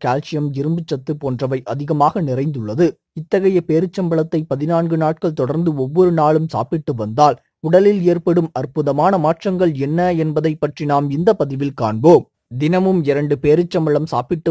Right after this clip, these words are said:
வந்தால் குடல் இயக்கத்தை சீராக்கி செரிமானம், வாய்வு தொல்லைகள், பெருங்குடல் சார்ந்த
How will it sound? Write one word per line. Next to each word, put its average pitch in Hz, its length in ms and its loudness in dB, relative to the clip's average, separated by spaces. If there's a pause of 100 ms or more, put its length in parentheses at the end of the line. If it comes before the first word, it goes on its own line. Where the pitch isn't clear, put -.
வந்தால் 139 360 0
குடல் 156 300 0
இயக்கத்தை 151 520 -2
சீராக்கி 117 480 -4 (300)
செரிமானம், 170 560 2
வாய்வு 170 280 0 (100)
தொல்லைகள், 151 420 0
பெருங்குடல் 170 540 2
சார்ந்த 151 260 0